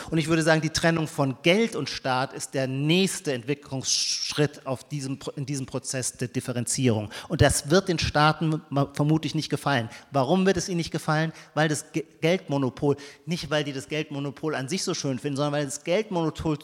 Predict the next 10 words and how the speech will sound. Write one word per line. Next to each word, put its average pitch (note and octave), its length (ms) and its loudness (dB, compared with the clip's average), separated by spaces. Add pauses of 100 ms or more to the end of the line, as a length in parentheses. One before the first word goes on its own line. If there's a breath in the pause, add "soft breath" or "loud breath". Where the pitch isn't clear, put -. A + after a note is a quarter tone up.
(140)
zu, - 180 -12
äh, D3 300 -6 (120)
eine D3+ 360 -4
schöne E3+ 420 -2
Verlockung F3 460 2
ist, F3 160 -8
es - 160 -6
zu - 80 -6
missbrauchen. D3+ 720 0 (1040 soft breath)
Normalerweise D#3+ 800 6